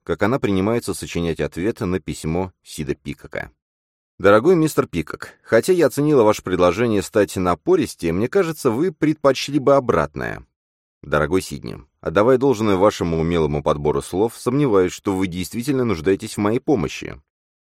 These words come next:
Дорогой Сид, благодарю за письмо, в котором вы ясно дали понять, что не растеряли прежней галантности. Дорогой Пикок, выше нос".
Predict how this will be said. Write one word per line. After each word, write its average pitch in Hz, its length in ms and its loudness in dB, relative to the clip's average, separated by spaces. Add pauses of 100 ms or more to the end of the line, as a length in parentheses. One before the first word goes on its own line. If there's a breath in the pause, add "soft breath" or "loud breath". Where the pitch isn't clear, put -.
(140)
Дорогой 76 520 0
Сид, - 480 -12 (280)
благодарю 95 560 4
за 78 100 -4
письмо, 78 460 -6
в - 80 -18
котором 151 440 2
вы 120 120 2
ясно 120 360 0
дали 90 200 4
понять, 104 320 0
что - 260 0
не 160 160 2
растеряли 135 560 2
прежней 90 540 -2
галантности. 71 880 -2 (840)
Дорогой 78 420 0
Пикок, - 580 -8
выше 156 300 -2
нос". - 360 -6